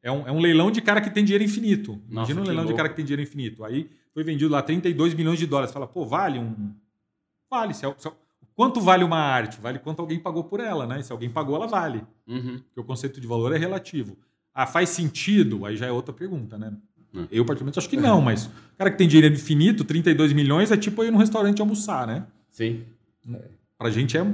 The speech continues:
Speaker 1: absurdamente bastante dinheiro, mas pra esse cara não é, esse cara que é bilionário não é.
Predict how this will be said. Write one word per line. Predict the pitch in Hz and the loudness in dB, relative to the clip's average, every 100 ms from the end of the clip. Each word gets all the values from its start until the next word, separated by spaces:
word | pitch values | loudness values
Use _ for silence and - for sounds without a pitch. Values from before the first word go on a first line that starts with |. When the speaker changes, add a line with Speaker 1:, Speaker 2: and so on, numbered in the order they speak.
| - | -4
Speaker 1:
absurdamente | 127 127 120 147 151 143 151 | -8 -6 -4 -4 -4 -4 -4
bastante | 165 165 170 170 | -6 -4 -4 -4
dinheiro, | 160 220 165 113 | -4 0 0 0
mas | 107 | -2
pra | 135 | -4
esse | 120 | -4
cara | 160 220 | -2 -2
não | 302 | 2
é, | 185 | 2
esse | 139 | 0
cara | 131 - | -4 -6
que | |
é | 135 | -4
bilionário | 127 151 135 156 208 | -2 0 -2 -4 -4
não | 208 | -4
é. | 135 | -6